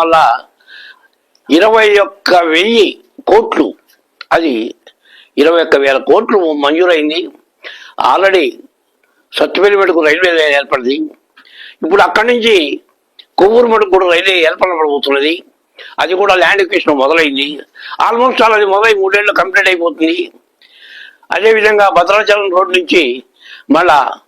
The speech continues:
హైదరాబాద్ కూడా వేరే అది టెంపుల్ నుంచి కూడా బయలుదేరే ఏర్పాటు, ఆ లైన్ కూడా ఏర్పాటు అయిపోయింది. ఇవన్నీ కూడా అక్కడ ప్రజల యొక్క సహాయ సహకారాలతోటి, అందరి సహాయ సహకారాలతోటి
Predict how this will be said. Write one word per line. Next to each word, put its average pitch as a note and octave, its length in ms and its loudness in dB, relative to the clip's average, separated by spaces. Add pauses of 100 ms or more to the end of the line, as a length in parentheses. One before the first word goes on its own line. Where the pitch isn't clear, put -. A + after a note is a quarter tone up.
(520)
హైదరాబాద్ G#3+ 580 2
కూడా F#3 140 2 (100)
వేరే F#3+ 200 2 (100)
అది E3+ 260 2 (220)
టెంపుల్ G#3 380 0
నుంచి F#3+ 200 -2
కూడా F3+ 140 2 (260)
బయలుదేరే E3 400 0 (540)
ఏర్పాటు, E3+ 320 2
ఆ D3+ 100 2
లైన్ F3+ 300 2
కూడా E3 120 2 (100)
ఏర్పాటు D3+ 280 -2
అయిపోయింది. C#3 380 0
ఇవన్నీ E3+ 300 -2
కూడా E3+ 140 0 (720)
అక్కడ D#3 240 -2 (600)
ప్రజల G#3 260 2 (100)
యొక్క G3+ 140 0 (600)
సహాయ E3+ 400 4
సహకారాలతోటి, E3+ 960 0 (420)
అందరి G#3 240 -2
సహాయ F#3 320 4 (100)
సహకారాలతోటి E3 800 0